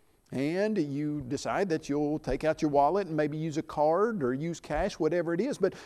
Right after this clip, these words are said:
you're going to have to think about money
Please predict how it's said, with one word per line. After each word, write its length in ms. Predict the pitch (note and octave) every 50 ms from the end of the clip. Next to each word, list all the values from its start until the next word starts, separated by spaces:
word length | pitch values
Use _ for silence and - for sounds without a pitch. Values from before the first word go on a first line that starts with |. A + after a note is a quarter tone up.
| - -
you're 300 | D3+ C#3 F3+ C4 D#4+ E4+
going 320 | D#4 D4+ C#4+ B3+ A#3 G#3
to 60 | F3+
have 400 | D#3+ - - - G#3+ B3 A3 -
to 100 | - A#3
think 320 | G#3+ - G3+ F#3+ F#3+ F3 -
about 480 | E3 D3 E3 D3+ D3+ D3+ C#3+ - - - _ _ - - -
money 680 | C#3 B2 C#3+ F#3 F#3+ F3 C3+ G#2+ G2 G#2 G#2 B2 C#3